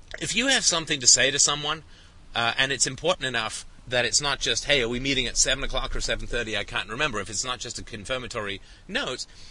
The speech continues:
if you have something that you really need to say to somebody, for God's sake, don't put it in an email. That is the worst thing in the world, because it's very much also, it's a, it's a kind of, uh, narcissistic, one-sided communication.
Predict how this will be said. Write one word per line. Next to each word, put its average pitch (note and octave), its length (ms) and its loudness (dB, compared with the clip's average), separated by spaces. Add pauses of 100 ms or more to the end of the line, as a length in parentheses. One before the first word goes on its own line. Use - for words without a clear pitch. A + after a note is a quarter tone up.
(220)
if E3 240 4
you D4 140 2
have C4 200 0
something F#3+ 400 0
that C#3 180 -4
you E3 120 0
really D3+ 260 0
need C#3 200 -4
to A#2+ 60 -4
say C3+ 220 4
to D3+ 80 0
somebody, D#3 480 -2 (400)
for C#3+ 120 -2 (140)
God's C4 320 2
sake, C3+ 320 2
don't C#3+ 220 0
put D3 140 0
it A#2 100 -2
in A#2 140 -4
an G#2+ 100 -6
email. G#2+ 380 -4
That F#3+ 180 4
is E3+ 100 4
the C3 80 -2
worst C#3+ 380 2
thing B2 160 0
in A#2 80 -8
the A#2 80 -4
world, G#2 380 -2
because E3 440 -4 (320)
it's D3+ 200 0
very G#3+ 260 4
much E3+ 240 0
also, D#3+ 380 0
it's B2 160 -2
a, A#2+ 200 0
it's C#3+ 140 -2
a C3 80 -2
kind F3+ 360 -4
of, D3+ 260 -2
uh, A#2+ 120 2
narcissistic, D#3 760 2
one-sided C#3+ 680 2
communication. A#2 680 -6